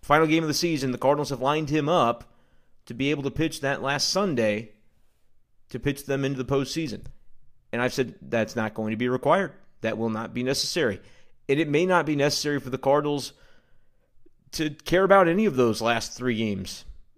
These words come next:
October first, second, and third at Busch Stadium against the Chicago Cubs. From a postseason perspective, it's possible they will have already clinched. I'm just saying, you're already up four games. It would almost be an upset at this point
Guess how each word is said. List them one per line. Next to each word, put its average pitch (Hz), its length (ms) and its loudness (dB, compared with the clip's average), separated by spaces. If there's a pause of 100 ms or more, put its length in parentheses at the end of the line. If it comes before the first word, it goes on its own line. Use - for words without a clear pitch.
(500)
October 127 360 0
first, 131 300 -6
second, 131 260 0
and 117 140 -6
third 123 200 2
at 107 100 -2
Busch 110 180 -4
Stadium 113 320 0
against 104 220 -4
the 117 60 -10
Chicago 107 400 -2
Cubs. - 360 -8 (1120)
From 156 200 2
a 135 60 2
postseason 160 840 0
perspective, 170 480 0 (440)
it's 226 200 -4
possible 127 400 2
they 131 140 4
will 135 140 0
have 120 120 0
already 127 200 2
clinched. - 440 -8 (920)
I'm 127 200 -4
just 147 180 -2
saying, 165 340 -2
you're 143 180 4
already 143 340 4
up 147 120 2
four 139 220 -2
games. 123 540 -2 (320)
It 143 80 4
would 143 160 2
almost 151 400 2
be 139 160 2
an 127 80 2
upset 135 340 0
at 120 120 -2
this 147 120 -4
point 110 380 -4